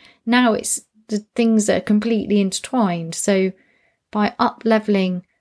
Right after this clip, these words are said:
my expectations of my relationship, so I only work and am friends with people who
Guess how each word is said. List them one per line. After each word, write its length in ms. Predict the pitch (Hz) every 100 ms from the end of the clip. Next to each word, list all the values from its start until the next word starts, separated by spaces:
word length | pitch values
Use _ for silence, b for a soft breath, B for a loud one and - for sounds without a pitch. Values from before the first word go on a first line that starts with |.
| -
my 260 | 202 196 202
expectations 760 | - - - - 190 190 180
of 120 | 180
my 160 | 185 175
relationship, 720 | 175 220 240 208 170 - -
so 140 | -
I 180 | 196 214 214
only 300 | 240 226 214
work 640 | 196 208 220 196 196 - -
and 220 | 185 185
am 180 | 190 185
friends 480 | - 220 214 208 196
with 180 | 180
people 640 | - 180 165 - 165 175 180 b b b b
who 480 | 202 202 196 190